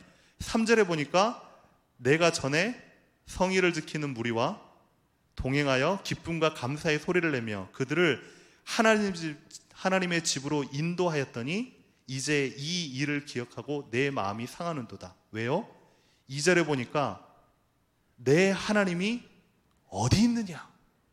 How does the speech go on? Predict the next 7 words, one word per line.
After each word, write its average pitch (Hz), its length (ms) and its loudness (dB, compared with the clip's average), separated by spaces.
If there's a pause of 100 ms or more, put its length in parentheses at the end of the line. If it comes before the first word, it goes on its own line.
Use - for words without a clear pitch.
(1000)
라고 160 380 4
주변 175 320 4
사람들이 180 720 0
손가락질을 233 680 -2
하기 117 100 -6
시작하는 131 420 -12
겁니다. 98 180 -20